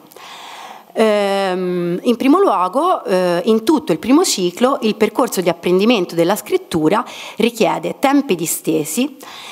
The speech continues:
diversificazione delle attività didattiche e interdisciplinarietà. Mm? Un progetto già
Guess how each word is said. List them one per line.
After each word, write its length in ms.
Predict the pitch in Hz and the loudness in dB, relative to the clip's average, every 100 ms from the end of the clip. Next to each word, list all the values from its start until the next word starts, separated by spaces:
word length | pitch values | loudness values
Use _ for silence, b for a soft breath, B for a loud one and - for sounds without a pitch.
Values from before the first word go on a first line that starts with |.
| B | B
diversificazione 1400 | 214 311 269 220 - 202 180 185 - - 254 165 160 165 | 0 2 2 0 -4 -4 -2 -4 -2 2 2 4 0 -2
delle 260 | 175 208 160 | 0 2 2
attività 480 | 151 160 160 160 160 | -2 -6 -2 0 -2
didattiche 840 | 220 214 147 - - 190 285 285 | 0 0 -2 -4 -8 -2 -2 0
e 260 | - 180 - | 0 0 -2
interdisciplinarietà. 1300 | 202 185 185 165 170 - 160 180 147 151 151 - 139 - _ _ _ _ - | -2 -2 -2 -4 -2 -2 -2 0 0 0 -6 -10 -14 -14 _ _ _ _ -6
Mm? 100 | 190 196 - B B B | -4 -4 -8 B B B
Un 100 | - 202 | -4 2
progetto 680 | 285 196 156 - - 190 185 | 2 2 0 -2 -4 -2 0
già 260 | 180 160 | 0 0